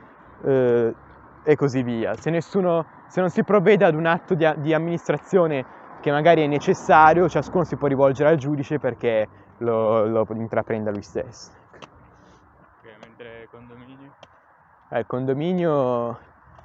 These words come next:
Speaker 1: è quando si ha, si hanno delle proprietà esclusive, però con delle proprietà comuni,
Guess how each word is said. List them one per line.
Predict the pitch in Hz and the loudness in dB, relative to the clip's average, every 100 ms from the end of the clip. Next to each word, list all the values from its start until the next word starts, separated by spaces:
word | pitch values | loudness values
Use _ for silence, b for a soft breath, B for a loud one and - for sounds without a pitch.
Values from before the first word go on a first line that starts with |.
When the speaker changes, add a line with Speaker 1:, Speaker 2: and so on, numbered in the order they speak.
| _ | _
Speaker 1:
è | - | -12
quando | - 139 135 131 | -2 -2 0 -4
si | - | 2
ha, | 131 117 113 | 4 4 2
si | - | -2
hanno | 139 127 120 | -2 -2 -2
delle | 120 127 | -2 -2
proprietà | 143 127 135 156 | -2 -2 4 4
esclusive, | 160 - - 135 117 156 156 175 190 B B - - _ - | 4 2 -6 -6 -6 -6 -4 -4 -6 B B -20 -20 _ -4
però | 165 165 175 185 170 | 4 6 8 8 6
con | - 160 151 | 0 -2 0
delle | 151 147 | 2 0
proprietà | 143 143 139 147 | -2 -2 0 0
comuni, | - 147 135 117 107 104 110 | 0 -6 -4 -6 -6 -8 -10